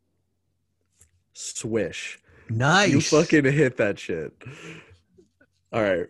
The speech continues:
Speaker 1: jumping right into s-, <laughs> question number two. When Noboru expresses his wish for cooler parents, we are shown a few pages of what he's reading. In the final panel, what do we see falling? Is it A, a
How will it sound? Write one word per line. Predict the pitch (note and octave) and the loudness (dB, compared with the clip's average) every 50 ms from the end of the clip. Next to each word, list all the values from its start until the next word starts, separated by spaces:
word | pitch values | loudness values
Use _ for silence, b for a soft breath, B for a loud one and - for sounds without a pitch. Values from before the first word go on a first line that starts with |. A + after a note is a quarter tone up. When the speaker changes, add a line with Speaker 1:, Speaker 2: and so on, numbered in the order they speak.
| - D3 D3+ | -10 -10 -4
Speaker 1:
jumping | C3 D#3+ D#3 D3+ D#3+ E3+ E3 | 2 2 2 4 4 4 4
right | C#3+ C#3 C#3 C#3 | 4 4 4 6
into | C#3 C3+ C3+ C3+ C#3 - D#3 C3 A#2+ A2+ A2 A2 A#2 G#2+ - B2 | 4 4 4 2 0 -2 0 0 2 2 2 0 -2 -4 -6 -10
s-, | B2 - - - - D3+ | -10 -10 -10 -6 -6 -4
<laughs> | - | -4
question | - - - F3 D#3+ - D#3+ D3 | -2 0 0 0 2 2 2 4
number | C#3+ C3 A#2 B2 B2+ | 4 2 2 0 -2
two. | B2+ - A#2+ G2 F2 D#2 D#2+ - b b b b b b b b b b b b b | 0 0 0 0 0 -2 -4 -8 b b b b b b b b b b b b b
When | C3 C3+ C3+ C#3 | -4 -2 2 4
Noboru | D3+ E3+ G3 F3 G3+ G3 F#3 F#3 F#3 G3+ F3+ C#3+ | 6 6 6 6 6 8 8 8 8 8 6 4
expresses | D3 B2+ - - - - C3 C3 C3+ C#3 - D3+ C#3+ C3 | 2 0 -2 -6 -2 0 2 2 2 0 0 -2 -2 -2
his | C3+ A#2 A#2 | -4 -6 -4
wish | G2+ A2 G#2+ G#2 - - | -2 0 0 0 -2 -6
for | - - | -12 -16
cooler | - - - G2 F2+ F2+ | -10 -8 -6 -4 -4 -4
parents, | F2+ - - F3 F3+ D#3 G#2 F#2+ F2+ F2 - - b b b b b _ | -6 -4 -2 0 0 2 0 0 -2 -6 -10 -12 b b b b b _
we | - A#2+ D3+ G3+ | 0 2 4 4
are | A3+ A3 | 4 2
shown | - - - C#3 B2+ B2 A2+ | 2 0 -2 0 0 -2 -2
a | G#2 | -6
few | - - - F3+ G3+ G3 | -8 -6 -4 -4 -4 -4
pages | - - F3 E3+ E3+ C#3+ A2+ G#2 F#2+ F#2+ F#2 | -2 -2 0 0 0 0 -2 -4 -4 -4 -6
of | F#2+ E2 F2+ | -8 -8 -8
what | F2 F2 | -6 -6
he's | F#2 F#2+ G2 G2 | -4 -6 -6 -6
reading. | A2+ B2 D3 D#3+ - - - - - _ _ _ _ _ _ _ _ _ _ _ _ | -4 0 0 2 0 0 -4 -10 -16 _ _ _ _ _ _ _ _ _ _ _ _
In | A2+ A#2 | -6 -6
the | A2+ | -6
final | G#2 - - E3 E3+ A3+ A#3+ G3+ C3 | -6 -4 -2 0 0 2 2 0 -2
panel, | - - A2+ G#2 G2+ G2 G2 G2+ G#2 A2+ - _ - C3+ - C3+ - | -2 -4 -4 -4 -4 -4 -4 -4 -6 -8 -12 _ -12 -10 -10 -8 -4
what | G#2 B2+ C#3 - | -2 -2 -2 0
do | - F3 | 0 0
we | E3 E3+ E3 | 0 0 -2
see | - - - - A2+ A2+ | -2 -4 -6 -6 -6 -6
falling? | A2 - - - G2+ G2 G2+ G2 E2+ B1+ - - _ _ _ _ _ _ _ _ - | -8 -10 -10 -8 -6 -4 -4 -4 -6 -8 -14 -18 _ _ _ _ _ _ _ _ -8
Is | G#2 G#2 | -6 -6
it | G2 - _ C3+ | -6 -6 _ -2
A, | C3+ C3 A#2 F#2 C2 - - _ _ _ _ _ _ | 0 0 0 0 -2 -6 -14 _ _ _ _ _ _
a | - | -16